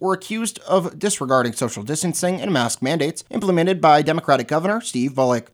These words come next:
The Montana Department of Public Health and Human Services sued after sending inspectors to the businesses in October. Officials say the businesses filed a counter lawsuit claiming the agency selectively targeted them. The lawsuit is seeking damages, attorney fees,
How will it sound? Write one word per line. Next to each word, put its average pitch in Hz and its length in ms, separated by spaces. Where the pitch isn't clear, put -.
The 180 80
Montana 156 420
Department 151 400
of - 160
Public 143 280
Health 127 240
and 120 240
Human 117 220
Services 165 600
sued 175 440
after 127 400
sending 123 300
inspectors 151 540
to - 80
the 113 100
businesses 170 500
in 139 160
October. 127 600
Officials 139 440
say 131 160
the 107 80
businesses 165 680
filed 135 220
a 117 40
counter 120 300
lawsuit 143 540
claiming 175 300
the 160 200
agency 156 400
selectively 160 640
targeted 113 420
them. 110 300
The - 80
lawsuit 151 360
is 123 140
seeking 113 240
damages, 156 580
attorney 156 340
fees, 170 360